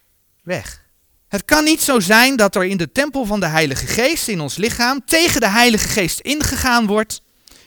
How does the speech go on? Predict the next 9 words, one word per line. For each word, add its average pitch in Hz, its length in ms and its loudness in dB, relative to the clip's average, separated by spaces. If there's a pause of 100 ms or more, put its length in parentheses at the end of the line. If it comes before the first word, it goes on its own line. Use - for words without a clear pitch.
en 170 120 -6
dat 226 160 4
hij 220 240 4
alsnog 202 500 2
op 240 180 -2
zichzelf 240 480 -2
gericht 208 400 -4
zou 180 160 -4
zijn 143 420 0